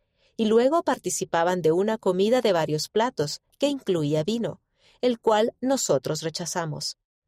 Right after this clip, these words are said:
A algunos de los presentes les pareció fascinante que nosotros, como miembros de la iglesia, tuviéramos nuestro propio código de salud y no bebiéramos alcohol, café ni té.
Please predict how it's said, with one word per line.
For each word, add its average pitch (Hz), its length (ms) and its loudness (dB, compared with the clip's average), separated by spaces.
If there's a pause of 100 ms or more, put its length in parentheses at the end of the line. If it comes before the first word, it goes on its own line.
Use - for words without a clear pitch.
(680)
A 220 160 2
algunos 226 440 2
de 220 100 4
los 180 180 0
presentes 170 640 -2
les 285 160 0
pareció 220 400 0
fascinante 185 720 -2
que 180 160 -2
nosotros, 156 640 -2 (200)
como 180 220 2
miembros 180 400 0
de 247 100 0
la 247 120 0
iglesia, 165 540 -2 (440)
tuviéramos 262 680 0
nuestro 247 520 0
propio 214 440 2
código 165 420 2
de 196 80 0
salud 220 460 -2 (340)
y 202 140 0
no 226 160 2
bebiéramos 208 680 2
alcohol, 180 720 0 (320)
café 220 520 -2 (160)
ni 185 180 0
té. 147 280 0